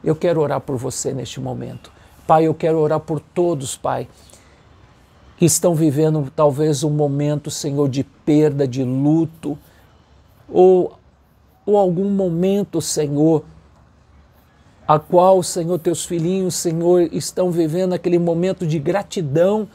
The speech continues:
porque o Senhor realizou uma grande obra,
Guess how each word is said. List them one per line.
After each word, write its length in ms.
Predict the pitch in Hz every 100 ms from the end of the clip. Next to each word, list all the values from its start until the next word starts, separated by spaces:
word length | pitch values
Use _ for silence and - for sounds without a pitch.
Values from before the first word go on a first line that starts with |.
| _ _ _ _ _
porque 240 | 165 151 185
o 40 |
Senhor 320 | - 170 175
realizou 920 | 156 170 160 147 113 156 170 170 156
uma 280 | - 160 160
grande 480 | 135 151 175 160 151
obra, 560 | 139 147 151 151 160